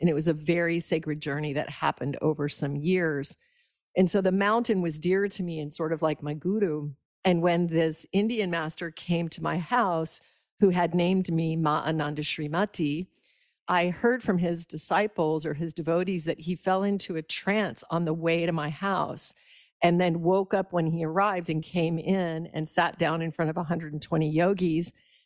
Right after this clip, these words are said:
And he started to talk about the mountain. And he talked about the mountain being connected to Arunachala and how this was a sacred incubator. And there were places where there were sacred incubator points on the planet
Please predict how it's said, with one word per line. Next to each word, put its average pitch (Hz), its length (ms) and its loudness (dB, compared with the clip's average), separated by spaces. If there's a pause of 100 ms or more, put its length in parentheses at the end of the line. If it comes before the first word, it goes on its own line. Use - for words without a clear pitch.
(180)
And 190 140 4
he 202 60 2
started 180 340 2
to 208 80 -4
talk - 360 -4
about 170 320 -2
the 175 60 0
mountain. 190 640 -2 (720)
And 165 100 4
he 175 80 4
talked 175 300 2
about 190 220 2
the 170 80 2
mountain 170 520 2
being 170 240 -2
connected 160 540 -4
to 170 140 0
Arunachala 156 960 -2 (400)
and 170 160 4
how 175 180 0
this 175 180 0
was 170 160 0
a 170 60 0
sacred 170 560 0
incubator. 160 680 0
And 156 120 -4
there 156 80 -6
were 156 140 -6
places 170 580 -2
where 156 140 0
there 151 100 0
were 156 120 0
sacred 185 520 0
incubator 156 800 0 (440)
points 208 420 0
on 160 140 -2
the 151 40 -8
planet 190 680 -2